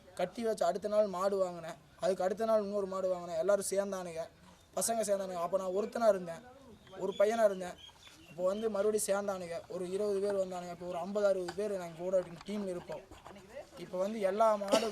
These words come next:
குதிரை ஒண்ணு விடாம எல்லாமே சொந்தமா வச்சிருக்கோம். ஒரு பொருள், ஓசி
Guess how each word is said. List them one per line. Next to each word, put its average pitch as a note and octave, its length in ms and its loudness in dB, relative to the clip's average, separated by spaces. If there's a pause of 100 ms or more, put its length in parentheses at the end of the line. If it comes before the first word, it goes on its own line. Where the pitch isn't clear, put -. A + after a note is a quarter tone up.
குதிரை G#3+ 300 6 (320)
ஒண்ணு G#3+ 220 -4
விடாம A3 380 2
எல்லாமே A3 460 0 (500)
சொந்தமா G#3 340 -2
வச்சிருக்கோம். F#3 560 -6 (120)
ஒரு F3+ 160 -6
பொருள், G#3 340 -4
ஓசி G3+ 200 -6